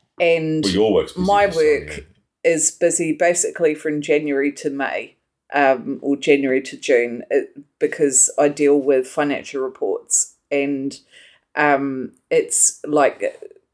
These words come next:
Speaker 1: to pull the curtain right back, I'm working tomorrow, I'm working all next weekend. Um,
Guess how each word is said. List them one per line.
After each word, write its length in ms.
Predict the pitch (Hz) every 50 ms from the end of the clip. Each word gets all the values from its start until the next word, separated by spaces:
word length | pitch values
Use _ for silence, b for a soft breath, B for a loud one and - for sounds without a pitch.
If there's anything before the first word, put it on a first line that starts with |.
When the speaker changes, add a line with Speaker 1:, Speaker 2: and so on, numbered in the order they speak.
| _
Speaker 1:
to 160 | - - 165 156
pull 240 | - - 165 147
the 80 | 143 139
curtain 340 | - - 156 120 - 143 143
right 260 | 147 156 156 - -
back, 360 | - 120 110 113 127 - - - -
I'm 240 | - 151 151 147 147
working 460 | 143 143 143 143 - 135 131 131 143
tomorrow, 640 | 143 - 147 143 143 139 139 139 135 135 135 131 - -
I'm 180 | - 143 143 139
working 400 | 139 139 139 - 139 139 139 -
all 140 | - 151 147
next 320 | 143 139 - - - -
weekend. 600 | 120 113 131 - - 117 123 127 131 127 120 - b b b b b b b b _ _ _ _
Um, 540 | 139 147 147 135 131 135 131 131 131 113 -